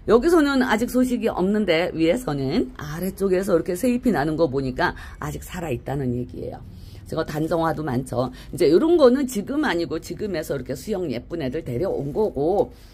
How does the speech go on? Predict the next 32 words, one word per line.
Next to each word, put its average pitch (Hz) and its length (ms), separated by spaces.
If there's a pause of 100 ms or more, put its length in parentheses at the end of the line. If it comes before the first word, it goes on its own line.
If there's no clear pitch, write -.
(160)
이제 139 140
요런 160 320
백정화 175 540
이런 160 240
애들은 127 300
제가 127 220
데리고 147 340
있었던 117 480
애들. 82 240 (1120)
얘는 156 400
진짜 160 540
잘, 143 840
잘 - 240
살아주고 247 540
있어요. 131 480 (300)
이제 139 160
요런 170 260
애들도 127 420 (280)
어-, - 120 (120)
어떤 220 340
게 208 140
팝콘 - 360
단정화야? 170 800
이 170 300
저기 156 260
꽃을 - 340
안 175 160
피우면 151 400
이름표를 180 480
다 - 280
어디로 165 320
없어졌는지. 139 760